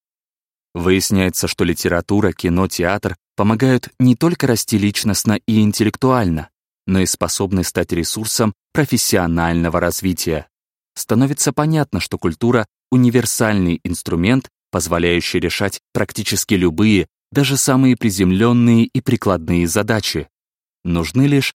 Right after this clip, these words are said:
соответствующий настрой и определённые навыки. Эти мысли подтвердились, когда меня начали приглашать в качестве лектора в корпоративные университеты. Уже восемь лет я на постоянной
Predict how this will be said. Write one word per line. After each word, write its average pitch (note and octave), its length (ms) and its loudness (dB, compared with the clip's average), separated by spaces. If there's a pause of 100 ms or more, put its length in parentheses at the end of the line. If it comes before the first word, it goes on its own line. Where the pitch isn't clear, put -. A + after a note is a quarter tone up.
(140)
соответствующий F#2 1000 -2
настрой B2 520 0 (260)
и D3+ 100 2
определённые E2 920 0
навыки. E2 640 -4 (760)
Эти A2+ 240 0
мысли A2+ 340 0
подтвердились, B2+ 840 -2 (160)
когда C#3 260 0
меня C#3+ 240 2
начали A2+ 340 0
приглашать F2+ 540 -2
в - 80 -14
качестве - 460 -4
лектора A2+ 480 -2 (100)
в - 100 -20
корпоративные F#2 920 0
университеты. G2 920 0 (1120)
Уже F#2+ 260 0
восемь G#2 380 2
лет A2+ 240 2
я F2+ 120 0
на E2 120 0
постоянной E2+ 640 -2